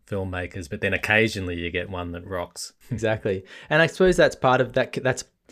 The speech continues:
Speaker 2: become part of the genre.
Speaker 1: Mm.
Speaker 2: Um, and I don't think it should be necessarily part of the genre, but it's just the way the cookie crumbles.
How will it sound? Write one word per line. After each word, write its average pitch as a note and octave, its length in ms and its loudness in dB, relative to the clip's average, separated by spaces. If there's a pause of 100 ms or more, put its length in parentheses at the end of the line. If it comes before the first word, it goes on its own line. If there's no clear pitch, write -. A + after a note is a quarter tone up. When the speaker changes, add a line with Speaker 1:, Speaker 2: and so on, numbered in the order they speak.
(300)
Speaker 2:
become C#3 480 -2
part A#2 300 2
of A2+ 140 0
the A2+ 100 0
genre. G2+ 560 -2 (420)
Speaker 1:
Mm. G#2 60 -4
Speaker 2:
Um, F#2 280 -4 (200)
and A#2 140 -2
I A2+ 60 0
don't D3+ 420 2
think C#3+ 200 0
it B2+ 120 0
should A2+ 320 -6
be A2+ 300 -2
necessarily G#2+ 720 0
part G#2 260 0
of G2 80 -2
the G#2 100 -2
genre, G2 420 -2 (100)
but - 360 -2
it's A2+ 220 -6
just - 360 -6
the A2+ 80 4
way G2 320 2
the G2 120 -4
cookie G#2+ 300 -6
crumbles. G2 560 -4